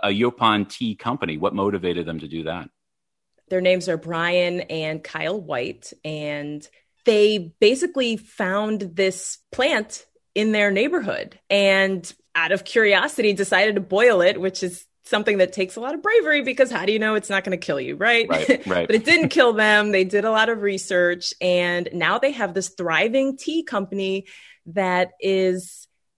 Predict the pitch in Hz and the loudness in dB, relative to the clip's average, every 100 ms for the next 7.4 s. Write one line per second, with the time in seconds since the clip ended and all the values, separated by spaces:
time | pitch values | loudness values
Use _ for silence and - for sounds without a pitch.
0 | _ 247 226 - 208 202 180 165 - 214 | _ -6 -4 0 2 2 0 -4 -6 -2
1 | 226 226 220 220 208 - - 277 302 175 | 0 0 -2 -4 -8 -8 -4 -4 -2 0
2 | 165 170 185 180 190 170 220 - 175 147 | 0 -2 -8 -6 -6 -6 -8 -8 -4 -4
3 | - 151 143 151 190 - _ - _ _ | -4 -8 -4 -4 -4 -10 _ -20 _ _
4 | _ _ _ _ 175 170 - 185 185 185 | _ _ _ _ -14 -6 0 2 2 -2
5 | 175 - - - 214 220 208 185 196 180 | -4 -10 -16 -4 -2 2 0 2 0 0
6 | 170 - 165 165 151 185 165 160 160 - | 0 -2 -8 -8 -4 0 2 0 -6 -8
7 | 156 151 151 | -6 -6 -8